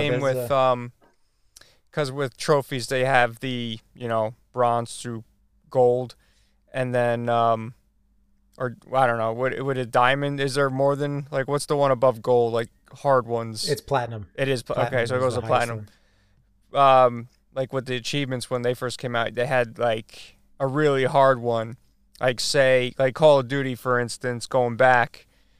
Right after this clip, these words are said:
Speaker 1: Call of Duty, um, Modern Warfare, or the whole Modern Warfare, is like, like you were saying, you have different difficulties for the game. And if you beat it on,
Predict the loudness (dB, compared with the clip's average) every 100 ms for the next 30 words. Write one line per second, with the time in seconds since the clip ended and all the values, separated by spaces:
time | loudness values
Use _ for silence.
0 | _ -4 2 2 0 -6 -4 -6 -6 0
1 | 2 0 -4 -14 -4 0 0 0 0 0
2 | 0 0 2 0 -4 _ _ _ _ -8
3 | -6 -2 0 2 2 0 -2 -4 -2 -4
4 | -2 -2 -4 _ _ -10 -8 -4 -4 0
5 | 2 2 -2 0 2 2 0 -4 -4 -6
6 | -4 -6 -6 -6 -6 -8 -10 -8 -10 -10
7 | -8 -8 -2 -2 0 -2 -8 _ _ _
8 | _ _ -2 0 0 -2 -6 -8 -4 -2
9 | 2 4 4 4 -2 -8